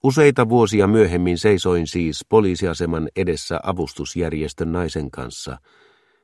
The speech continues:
ja mielessäni pyöri vain yksi ainoa kysymys. Olenko valmis menettämään kaiken, mitä minulla on, vai haluanko kuolla? Niin minä näet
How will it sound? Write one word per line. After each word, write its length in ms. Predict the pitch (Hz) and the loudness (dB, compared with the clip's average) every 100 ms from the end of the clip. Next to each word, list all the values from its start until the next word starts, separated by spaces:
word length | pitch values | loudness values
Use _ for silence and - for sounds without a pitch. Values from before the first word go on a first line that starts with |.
| _ _ | _ _
ja 120 | 101 | 2
mielessäni 580 | 101 104 85 - 92 90 | 6 6 4 -2 -2 -2
pyöri 500 | - 101 85 80 80 | 0 0 0 -2 -4
vain 420 | 87 80 76 73 - | -2 -4 -4 -6 -6
yksi 400 | 95 - 67 65 | -8 -8 -12 -10
ainoa 460 | 76 73 64 60 64 - | -8 -8 -10 -10 -12 -12
kysymys. 640 | 71 - 64 60 - - _ _ _ _ _ _ _ _ _ _ _ _ _ _ _ _ | -14 -14 -14 -14 -16 -18 _ _ _ _ _ _ _ _ _ _ _ _ _ _ _ _
Olenko 480 | 117 139 139 117 107 | 4 6 4 4 2
valmis 500 | 113 104 87 82 - | 4 2 2 -2 -4
menettämään 840 | 101 104 92 - - 80 76 73 71 | 0 2 2 -2 -4 -4 -4 -6 -4
kaiken, 600 | - 90 90 - 73 73 | -2 0 -2 -6 -4 -4
mitä 300 | 80 - 71 | -4 -4 -6
minulla 460 | 73 71 67 67 - | -6 -6 -8 -10 -10
on, 360 | 82 78 60 - - _ _ _ _ _ _ - | -8 -8 -10 -16 -20 _ _ _ _ _ _ 0
vai 240 | 92 80 71 | 2 2 0
haluanko 680 | 78 87 73 67 69 73 69 | -2 -2 -2 -6 -10 -12 -8
kuolla? 580 | 82 62 53 - - _ _ _ _ _ _ _ _ _ _ _ _ _ _ _ - | -8 -8 -12 -18 -20 _ _ _ _ _ _ _ _ _ _ _ _ _ _ _ 0
Niin 400 | 101 113 101 92 | 4 6 4 4
minä 260 | 104 98 | 4 4
näet 300 | 87 90 87 | 4 2 0